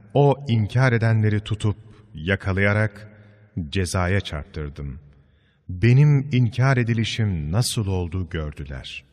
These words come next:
Allah'ın gökten bir su indirdiğini görmedin mi? İşte biz o indirdiğimiz suyla renkleri çeşit çeşit meyveler çıkardık.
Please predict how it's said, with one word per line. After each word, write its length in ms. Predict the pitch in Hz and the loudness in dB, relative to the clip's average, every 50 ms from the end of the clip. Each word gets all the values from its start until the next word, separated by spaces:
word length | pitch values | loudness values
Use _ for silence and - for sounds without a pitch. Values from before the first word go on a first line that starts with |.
| _ _ _ _ _ _ _ _ _ _ - | _ _ _ _ _ _ _ _ _ _ 0
Allah'ın 720 | - 131 131 131 151 156 151 139 143 170 180 180 160 113 92 | 2 2 4 6 6 4 4 4 4 2 2 2 0 -2 0
gökten 680 | 101 120 117 - - - 127 127 131 123 117 95 78 | 0 0 0 0 -2 -2 0 2 2 2 0 -2 -2
bir 140 | 82 98 95 | -2 -2 -2
su 320 | 85 - - - - 143 135 | -4 -6 -8 -2 0 0 2
indirdiğini 720 | 117 104 92 85 95 90 85 80 90 90 87 85 82 73 | 2 0 0 -2 -2 -4 -2 -2 -2 -2 0 -2 -4 -4
görmedin 500 | 80 92 104 120 123 113 98 - - 69 | -2 -2 0 0 0 -2 -4 -4 -6 -10
mi? 220 | 65 64 62 57 - - _ _ _ _ _ _ _ _ _ _ _ _ _ _ _ - | -10 -12 -14 -16 -20 -20 _ _ _ _ _ _ _ _ _ _ _ _ _ _ _ -6
İşte 360 | 143 123 - - 135 127 107 | -4 -4 -2 0 0 2 2
biz 360 | 113 117 120 110 - - - - - - - _ _ _ _ - | 4 2 2 0 -2 -10 -12 -16 -20 -20 -20 _ _ _ _ 2
o 280 | 147 156 156 151 151 - | 4 4 4 4 2 2
indirdiğimiz 720 | 131 120 117 107 110 113 104 87 104 104 101 101 113 110 | 2 2 2 4 2 2 2 2 2 2 2 2 0 -2
suyla 580 | - - - - 104 98 95 90 95 92 87 - - - - - - - - | -2 -6 -8 -4 -4 -2 -2 0 0 -2 -2 -4 -8 -16 -20 -20 -20 -16 -12
renkleri 680 | 82 78 90 104 107 101 - - 107 101 101 98 98 - | -8 -4 -2 -2 -2 -2 -2 -2 -2 0 0 -2 -4 -4
çeşit 520 | - 107 95 - - - 147 147 - - | -2 -2 -2 -2 -2 -2 -2 -2 -4 -6
çeşit 440 | - - 95 - - 95 - - - | -4 -4 -4 -2 -4 -8 -8 -8 -8
meyveler 600 | 85 82 87 90 87 85 87 85 95 95 87 - | -4 -4 -2 -2 -2 -2 -2 -2 -2 -4 -4 -6
çıkardık. 520 | - - - - 73 67 67 - 64 60 | -8 -12 -12 -12 -12 -12 -14 -16 -16 -18